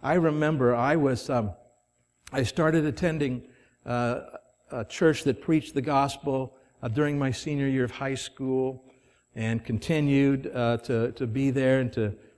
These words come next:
uh, learn and hear. And I grew up in a, in a Christian church, but where the gospel was not really clearly preached. Okay? There was a lot more social gospel to it than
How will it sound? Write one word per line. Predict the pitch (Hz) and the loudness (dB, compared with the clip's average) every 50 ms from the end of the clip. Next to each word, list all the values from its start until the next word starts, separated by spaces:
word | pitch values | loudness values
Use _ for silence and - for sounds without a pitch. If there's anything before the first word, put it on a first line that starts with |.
| _ _ - | _ _ -6
uh, | 104 98 | -4 -2
learn | 98 107 110 120 135 139 139 139 139 139 139 139 135 123 | -2 0 0 0 2 2 2 2 2 2 2 2 2 0
and | 95 90 87 | 0 -2 -4
hear. | - - - 170 143 139 135 135 135 135 135 | -8 -6 -2 0 2 4 4 4 4 4 4
And | 113 120 | 2 0
I | 135 143 | 0 0
grew | - 190 185 160 | 2 4 6 6
up | 151 143 - - | 6 6 4 2
in | 127 123 | -2 0
a, | 110 120 | 0 -2
in | - 120 113 113 | -2 -2 -2 -2
a | 113 110 104 - - _ _ | -2 -4 -6 -10 -14 _ _
Christian | - - 139 - - - - 107 107 104 | -6 -4 -4 -4 -4 -4 -4 -2 -2 -2
church, | - - 113 104 101 101 101 - - - _ _ _ _ _ _ _ _ _ - | -4 -4 -2 -2 0 -2 -4 -6 -10 -20 _ _ _ _ _ _ _ _ _ -4
but | 120 | -2
where | 117 131 127 | -2 0 0
the | 127 123 | -2 -2
gospel | 110 135 139 139 123 - - 123 117 | -2 -2 -2 -2 -2 -2 -2 -2 0
was | 110 104 - 117 | 0 -2 -2 -2
not | 113 113 117 110 107 107 | -2 -2 -2 -2 -2 -2
really | 107 113 117 110 104 98 90 | 0 0 0 0 0 -2 -4
clearly | - - 117 104 104 101 92 87 87 | -4 -6 -4 -4 -2 -2 -4 -6 -8
preached. | - - - 92 85 80 73 - - - - _ _ _ _ _ _ _ _ _ _ _ _ _ _ _ _ _ - 98 | -10 -10 -8 -6 -6 -6 -8 -10 -16 -20 -20 _ _ _ _ _ _ _ _ _ _ _ _ _ _ _ _ _ -18 -18
Okay? | 90 - - 101 98 98 98 90 - _ _ _ _ _ _ _ _ _ _ - | -14 -8 -6 -4 -4 -4 -4 -6 -10 _ _ _ _ _ _ _ _ _ _ -8
There | - 98 | -8 -6
was | 92 110 | -4 -2
a | 98 | 0
lot | 104 107 107 110 | 0 0 0 0
more | 110 107 98 | 0 -2 -2
social | - - - 147 139 135 127 - - 143 127 120 120 117 117 120 - - _ _ _ _ _ _ _ _ - 104 | -4 -4 0 0 2 2 0 0 -2 -2 0 2 2 0 0 -4 -6 -14 _ _ _ _ _ _ _ _ -6 -2
gospel | 123 120 110 113 110 - - 123 110 | 2 2 2 2 2 -2 -4 -4 -4
to | - - - 127 120 117 | -4 -4 -2 0 2 0
it | 113 - - | 0 -2 -4
than | - 104 104 104 101 101 101 98 98 95 95 95 92 | -4 -4 -2 -2 -2 -2 -2 -2 -4 -4 -4 -6 -8